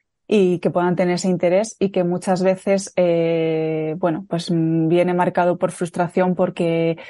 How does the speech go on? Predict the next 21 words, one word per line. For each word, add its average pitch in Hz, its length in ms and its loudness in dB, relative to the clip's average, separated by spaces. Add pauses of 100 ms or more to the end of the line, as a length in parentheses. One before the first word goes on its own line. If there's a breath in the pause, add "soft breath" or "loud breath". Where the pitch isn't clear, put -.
(220 loud breath)
pues, 175 280 -2
el 175 160 2
guía 180 240 4
no 175 160 0
quiere 170 260 0
traducir 170 520 0
eso 226 400 0
o, 165 280 2
mm, 160 480 0
me 170 140 2
preguntan 185 560 2
a 185 100 4
mí 190 240 4 (420 loud breath)
en, 185 300 2
en 214 160 4
su - 180 0
idioma 214 500 2
que 196 200 2
yo 226 220 2
no 226 100 -2
entiendo 208 640 0